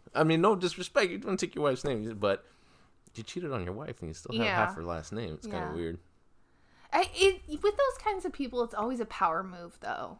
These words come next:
Speaker 2: Like, married, like, once again, the Clintons. Like,
Speaker 1: Yeah.
Speaker 2: do, do they have sex? No, they don't. They
Speaker 1: <laughs>
Speaker 2: probably don't. They probably sleep on opposite ends of their estate.
Speaker 1: Yeah,
Speaker 2: But,
Speaker 1: probably.
Speaker 2: but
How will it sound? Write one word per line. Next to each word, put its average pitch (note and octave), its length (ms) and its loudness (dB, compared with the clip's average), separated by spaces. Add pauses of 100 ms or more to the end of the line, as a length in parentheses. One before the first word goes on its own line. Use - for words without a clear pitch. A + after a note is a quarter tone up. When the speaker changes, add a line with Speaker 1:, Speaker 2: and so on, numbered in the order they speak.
(120)
Speaker 2:
Like, A3 200 -2
married, B3+ 420 2
like, C4 340 -4 (640)
once G#3 400 -6
again, D#3+ 280 -8
the E3+ 60 -10
Clintons. F3 640 -8
Like, E3+ 200 0
Speaker 1:
Yeah. D#3+ 120 -6
Speaker 2:
do, B3 300 -2
do B3+ 260 0
they A#3+ 540 2
have A3+ 220 4
sex? - 480 0
No, C4+ 920 8
they B3 180 6
don't. B3 380 8 (100)
They A#3+ 160 6
Speaker 1:
<laughs> D#4+ 120 12
Speaker 2:
probably C#4+ 400 12
don't. C#4+ 320 8
They G#3 100 4
probably C4+ 480 8
sleep C#4 540 -2 (340)
on A#3+ 320 8
opposite C4 500 12
ends A#3+ 400 8
of G3+ 120 2
their G3+ 200 2
estate. - 720 -4 (220)
Speaker 1:
Yeah, F#2+ 260 0 (160)
Speaker 2:
But, A3 460 10 (320)
Speaker 1:
probably. A3 200 10
Speaker 2:
but D4 580 6